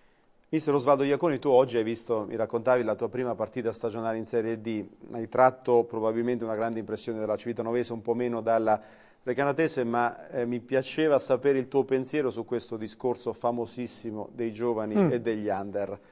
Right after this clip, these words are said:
Speaker 1: Tocchiamo questo punto dolente, se è dolente.
Speaker 2: Ma io, mm,
Speaker 1: Visto che se ne
Speaker 2: anche,
Speaker 1: parla tanto, spesso,
Speaker 2: anche a
Speaker 1: forse
Speaker 2: livello
Speaker 1: troppo.
Speaker 2: professionistico l'ho sempre,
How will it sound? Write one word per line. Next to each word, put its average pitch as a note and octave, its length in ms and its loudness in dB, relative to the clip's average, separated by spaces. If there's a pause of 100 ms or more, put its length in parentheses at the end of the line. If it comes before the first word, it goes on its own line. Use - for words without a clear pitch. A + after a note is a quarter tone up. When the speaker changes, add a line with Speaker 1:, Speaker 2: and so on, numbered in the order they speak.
(600)
Speaker 1:
Tocchiamo D3+ 420 4
questo C3 300 2
punto B2+ 840 2 (340)
dolente, A2 840 2 (360)
se C3 220 2
è B2 80 6
dolente. G#2+ 720 0 (460)
Speaker 2:
Ma D3 240 -4
io, F3 520 8
mm, C#3 400 0 (520)
Speaker 1:
Visto C3 220 -2
che B2+ 100 6
se - 120 -2
ne - 60 4
Speaker 2:
anche, - 160 4
Speaker 1:
parla B2+ 200 8
tanto, C#3+ 380 6
spesso, D3 380 4
Speaker 2:
anche F3 200 4
a E3+ 40 10
Speaker 1:
forse E3+ 100 8
Speaker 2:
livello F3 200 10
Speaker 1:
troppo. E3+ 160 10
Speaker 2:
professionistico D#3+ 1160 6
l'ho D3 200 4
sempre, D#3 960 4